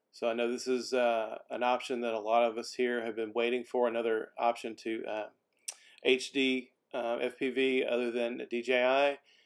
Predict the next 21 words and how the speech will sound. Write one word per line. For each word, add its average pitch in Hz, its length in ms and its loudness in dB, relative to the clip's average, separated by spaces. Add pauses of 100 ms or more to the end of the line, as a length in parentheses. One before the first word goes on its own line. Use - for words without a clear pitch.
(400)
Uh, 107 280 -6 (180)
I 120 120 2
have 123 500 2
the, 113 360 -6
uh, 120 260 -10 (120)
Fat 127 160 2
Shark 123 260 -2
H 127 200 -4
D 131 140 2
O 120 60 2
twos, 143 640 -2
so 120 420 0 (600)
this 127 200 -2
would 120 120 -2
be 120 400 0
a, 123 100 -10
a, 120 60 -8
you 117 140 -8
know, 117 140 -4
a - 20 -6
good 113 240 -4